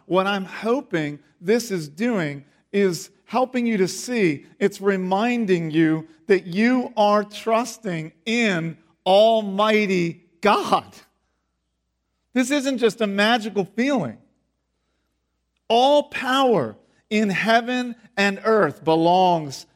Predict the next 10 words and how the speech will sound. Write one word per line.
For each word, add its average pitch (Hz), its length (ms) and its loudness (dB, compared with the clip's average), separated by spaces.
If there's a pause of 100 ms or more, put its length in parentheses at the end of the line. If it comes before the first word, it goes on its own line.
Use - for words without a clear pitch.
to 180 120 0
him. 165 320 0 (280)
This 202 220 2
is 226 140 -10
the 233 120 -6
truth - 360 -4
that 175 120 -8
the 202 80 -6
scripture 220 400 -6
says. 202 460 0